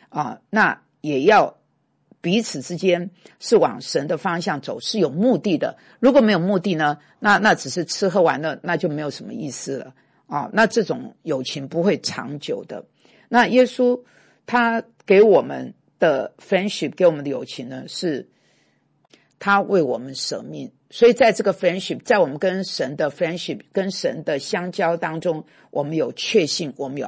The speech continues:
安全感。那我们彼此之间，人跟人彼此之间，馒头跟馒头之间呢，我们要达到这种确信安全感，是真的需要磨练的。如果你是那种，呃，那种很内向啊，不愿意打开的，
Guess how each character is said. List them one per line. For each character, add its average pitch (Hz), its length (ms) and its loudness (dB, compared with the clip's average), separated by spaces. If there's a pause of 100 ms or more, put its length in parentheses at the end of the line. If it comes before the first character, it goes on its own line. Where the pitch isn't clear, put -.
安 156 180 -6
全 131 260 -6
感。 - 220 -10 (640)
那 254 380 4 (440)
我 175 220 6
们 208 200 2 (120)
彼 202 220 0
此 - 200 -8
之 - 120 -10
间， 190 200 0
人 165 200 0
跟 202 140 2
人 147 180 -4
彼 165 180 -4
此 165 160 -6
之 139 40 -6
间， 180 200 -4
馒 170 220 0
头 180 100 -2
跟 180 140 -2
馒 170 240 -2
头 160 160 -4
之 160 160 -10
间 156 220 0
呢， 143 180 -6 (640)
我 175 140 4
们 185 160 0
要 233 100 2
达 - 180 2
到 185 160 6
这 185 120 2
种 139 120 -4
确 - 320 2
信 - 200 -4
安 175 200 -2
全 147 240 -6
感， 120 240 -6 (580)
是 - 200 -2
真 196 180 4
的 165 80 0
需 170 200 -4
要 160 120 4
磨 131 240 -6
练 135 240 -2
的。 113 200 -14 (340)
如 240 160 6
果 277 140 8
你 151 160 -2
是 202 140 -4
那 190 180 -2
种， 127 340 -6
呃， 127 260 -6
那 180 120 -4
种 147 120 -6
很 131 160 -10
内 165 160 -2
向 151 200 -2
啊， 131 80 -2
不 160 160 -2
愿 170 120 0
意 151 40 -10
打 143 200 -10
开 - 200 -4
的， 127 240 -6